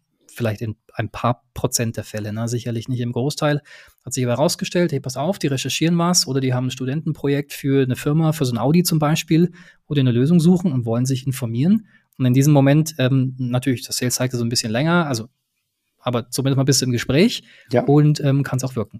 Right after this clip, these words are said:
Speaker 1: Deswegen haben wir das so offen gelassen, ja.
Speaker 2: Alright, spannend. Okay.
Speaker 1: Genau. Also das war das Thema M Q L, dann, ähm, in diesem Bereich, äh, wo wir jetzt sind, also im, im Go-to-Market,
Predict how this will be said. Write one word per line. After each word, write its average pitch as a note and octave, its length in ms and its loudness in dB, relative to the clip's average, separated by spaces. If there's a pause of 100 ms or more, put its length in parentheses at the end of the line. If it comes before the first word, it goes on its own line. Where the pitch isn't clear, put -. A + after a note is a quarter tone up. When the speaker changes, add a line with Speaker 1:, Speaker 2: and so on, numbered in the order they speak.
Speaker 1:
Deswegen C3 260 -2
haben C3+ 60 2
wir C#3 60 0
das C#3 100 2
so C#3 160 2
offen A#2 220 -6
gelassen, G#2 340 -6
ja. G#2+ 120 -10 (120)
Speaker 2:
Alright, C3+ 400 0
spannend. B2+ 340 0 (140)
Okay. - 300 -4 (500)
Speaker 1:
Genau. D#3+ 280 -4 (480)
Also C3+ 140 0
das C#3 100 2
war C#3+ 100 4
das C#3 140 0
Thema C#3 200 0
M D3 160 0
Q C#3+ 160 -2
L, F#3 380 2
dann, D3+ 420 0
ähm, C#3 200 -2
in C#3 80 0
diesem C#3+ 180 2
Bereich, C3 480 0
äh, C3 160 -2
wo C3 140 0
wir C3 60 2
jetzt C3 120 -2
sind, C#3 220 -2
also A#2+ 180 -2
im, A#2 220 -4
im A#2+ 100 -4
Go-to-Market, B2+ 640 -4